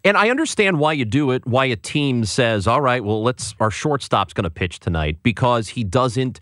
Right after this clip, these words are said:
they don't want to continue to blow out their arms. They, they, they're like, "Look, we've, we've gotten to the end of the bullpen. Um, we can't afford to use the starter tomorrow. Pitching is a premium, so let's go ahead and, and bring in a guy who's not gonna hurt us and he can just eat some innings."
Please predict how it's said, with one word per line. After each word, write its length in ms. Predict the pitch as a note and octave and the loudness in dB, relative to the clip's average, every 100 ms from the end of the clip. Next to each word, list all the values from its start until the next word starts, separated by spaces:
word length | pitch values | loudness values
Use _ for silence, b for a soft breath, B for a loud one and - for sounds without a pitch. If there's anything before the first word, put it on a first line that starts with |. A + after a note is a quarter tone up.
| b b b C#3 - - | b b b -10 -10 -8
they 380 | A2+ D3 D#3 E3 | -2 0 0 -2
don't 360 | G2+ C3+ C3+ | 0 0 0
want 320 | G#2+ A#2 A#2+ - | -2 -2 -2 -2
to 180 | C#3 A#2 | -4 -2
continue 500 | A2+ F#2+ - B2+ A#2 | -2 -2 0 0 0
to 80 | G#2 | -2
blow 300 | D#2 G#2 G#2 | 0 2 2
out 200 | G2+ - | 0 0
their 140 | F#2+ | 0
arms. 440 | F2 E2 D2+ - - - | 0 -2 -4 -8 -12 -2
They, 140 | A#2 | 0
they, 220 | A2+ B2+ | 2 0
they're 260 | A2+ A#2 A2+ | 0 0 0
like, 220 | G#2+ F#2 | 0 0
"Look, 200 | A2+ F#2 | -2 -2
we've, 300 | F2+ G2+ D#2+ | -2 -2 -2
we've 140 | G2 | -2
gotten 240 | E2+ G2+ G#2 | 2 0 2
to 60 | |
the 140 | G2 G2 | 0 2
end 100 | A#2 | 0
of 40 | G#2+ | 0
the 80 | |
bullpen. 560 | F#2 C3+ D3+ E3+ E3 F3+ B B B | 0 0 0 0 0 -4 B B B
Um, 320 | - G2+ G#2+ | 0 0 0
we 100 | G2 | 0
can't 340 | G2+ - B2+ B2+ | -2 -2 -2 -2
afford 720 | F#2+ - - B2+ C#3 D3 D#3 - | -8 -8 -2 0 0 0 -4 -4
to 100 | C3 | -2
use 260 | A#2+ B2+ | 0 0
the 100 | G#2+ | -2
starter 420 | F#2+ - C3+ D3 D3+ | -4 0 2 2 -2
tomorrow. 480 | C#3+ C#3 D3 D3 D3+ | -2 0 0 0 -2
Pitching 400 | - D3 D#3 B2 | -6 -4 -2 -2
is 120 | G#2 | -2
a 60 | G2 | -4
premium, 680 | - D3 D#3+ E3 F3+ G#3 G3+ B B B | -4 -2 0 0 -2 -2 -6 B B B
so 200 | - D3+ | -2 0
let's 220 | D#3 D#3+ | 0 0
go 180 | E3+ D3 | 0 0
ahead 240 | C3 C3 | 0 0
and, 320 | A#2 A2 G2 E2 - _ | 0 0 -2 -4 -10 _
and 160 | B2 G#2+ | 0 2
bring 240 | A2 C3 B2+ | 2 2 2
in 80 | |
a 60 | A#2+ | 0
guy 320 | F#2+ A2 A2+ | 2 2 2
who's 220 | G#2 A2 F#2+ | 0 0 2
not 180 | G#2+ G#2 | 0 0
gonna 160 | G#2 | -2
hurt 220 | G2 G#2 G2+ | 0 0 0
us 140 | F#2+ | -2
and 100 | G2+ | 0
he 80 | F#2 | 0
can 120 | G2+ | 0
just 160 | F2 E2 | -2 0
eat 140 | G2+ - | -2 2
some 180 | G2 | 2
innings." 280 | G2 F2+ D2+ | 2 0 -4